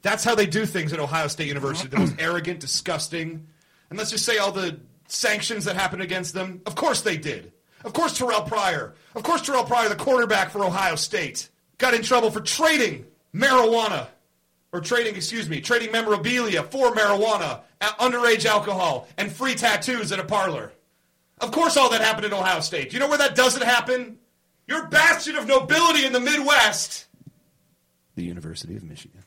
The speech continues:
And it's an organization so classless in Ohio, so disgusting, and so arrogant that they make you write the word "the Ohio State University" on every single check you write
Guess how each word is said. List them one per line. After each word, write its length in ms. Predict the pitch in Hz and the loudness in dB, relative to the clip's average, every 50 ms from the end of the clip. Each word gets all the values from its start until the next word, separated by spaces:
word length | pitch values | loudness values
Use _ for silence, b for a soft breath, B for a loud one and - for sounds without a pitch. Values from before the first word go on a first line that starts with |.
| _ _ _ _ _ _ _ _ _ _ _ _ _ - | _ _ _ _ _ _ _ _ _ _ _ _ _ -6
And 120 | 269 285 | -6 -4
it's 80 | 247 285 | -4 -2
an 80 | 285 | 0
organization 680 | 285 277 269 269 254 233 254 247 240 233 - 226 202 | 2 2 2 0 -2 -2 0 -2 -2 -2 -2 -6 -6
so 160 | - - 240 226 | -4 -4 -4 -4
classless 580 | - - 214 208 185 170 - - 190 147 - 180 | -4 -4 -2 -2 -2 -2 -2 -4 -6 -6 -6 -6
in 60 | 156 | -8
Ohio, 440 | 135 127 139 135 123 117 107 101 - _ _ _ _ _ _ _ _ _ | -6 -6 -6 -6 -6 -6 -8 -12 -14 _ _ _ _ _ _ _ _ _
so 160 | - - 302 | -10 -8 -6
disgusting, 840 | 247 220 - - - - - 277 220 - - - 202 156 123 101 85 - _ _ _ _ _ _ - - | -2 -2 0 0 0 0 0 0 0 0 -2 -4 -4 -4 -4 -6 -12 -20 _ _ _ _ _ _ -18 -14
and 100 | - 220 | -10 -6
so 220 | - - - 294 262 | -2 0 0 0 2
arrogant 380 | 214 233 240 240 220 185 190 170 | 2 2 2 4 2 2 0 -2
that 80 | 202 | 0
they 120 | 196 233 226 | 2 2 2
make 200 | 240 254 233 196 | 2 0 -2 0
you 60 | 233 | 0
write 160 | 226 220 220 220 | 0 0 2 2
the 80 | 220 | 2
word 160 | 208 202 190 | 2 2 0
"the 600 | 156 135 135 170 254 247 233 208 160 127 104 - - _ _ - _ - | 0 -2 -2 0 2 2 2 2 0 -2 -6 -10 -16 _ _ -12 _ -6
Ohio 400 | 165 151 160 196 196 190 185 170 | -4 -2 -2 0 0 0 0 0
State 320 | - - 208 196 190 180 | 0 0 0 0 0 -2
University" 580 | 185 180 180 160 170 180 170 151 - 165 147 143 | -4 -4 -4 -2 -2 -2 -2 -2 -2 -2 -2 -2
on 120 | 143 143 | -2 -2
every 260 | 151 165 170 156 185 175 | -4 -4 -4 -2 -4 -4
single 280 | - 190 185 165 160 | -4 -4 -4 -6 -6
check 360 | 160 - - 214 185 156 - | -4 -2 0 0 0 0 -2
you 100 | 165 165 147 | -6 -4 -4
write 420 | 147 143 131 120 117 - - - | -2 -2 -2 -4 -6 -8 -12 -12